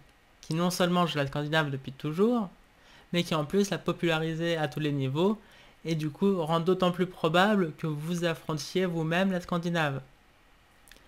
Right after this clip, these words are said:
Alors est-ce que un joueur comme Blitzrim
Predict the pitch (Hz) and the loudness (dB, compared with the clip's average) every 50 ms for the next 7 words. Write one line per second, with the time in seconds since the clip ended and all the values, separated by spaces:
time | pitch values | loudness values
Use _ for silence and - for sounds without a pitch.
0 | - - - - - - - - - 156 - - 165 175 175 - - - 214 214 | -20 -20 -20 -20 -20 -20 -8 -4 -2 0 0 0 0 -2 -2 -4 0 4 6 6
1 | 240 240 240 - - - 175 170 165 160 185 190 196 196 185 170 165 160 175 175 | 6 4 0 -4 -8 -4 -2 -2 0 2 0 0 0 0 -2 -2 -2 -2 -4 -4
2 | 175 - - - - 214 220 233 220 196 | -4 -6 -8 -2 2 4 4 4 4 2